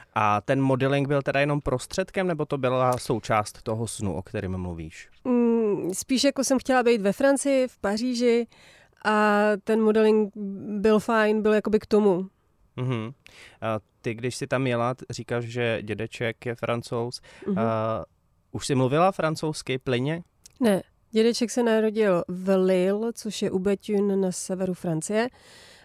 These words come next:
Speaker 2: A, e, pracoval v dolech.
Speaker 1: Mhm.
Speaker 2: E, a měl takový oblíbený film, který se jmenoval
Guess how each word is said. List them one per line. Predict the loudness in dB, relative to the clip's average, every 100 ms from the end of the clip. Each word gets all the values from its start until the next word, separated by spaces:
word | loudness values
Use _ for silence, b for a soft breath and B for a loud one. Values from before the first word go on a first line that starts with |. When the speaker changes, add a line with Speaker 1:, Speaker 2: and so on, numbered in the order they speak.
| B
Speaker 2:
A, | 0 2 4 4 2 0 -2 0
e, | 2
pracoval | 0 0 0 2 4 2 0
v | 2 2 4
dolech. | 4 4 4 0 -4 -10 -20 _
Speaker 1:
Mhm. | -2 -2 -4 -2
Speaker 2:
E, | 0
a | 2
měl | 4 4
takový | 4 2 4 4
oblíbený | 4 2 2 4 6 4
film, | 2 0 0
který | 0 -2
se | 0
jmenoval | 0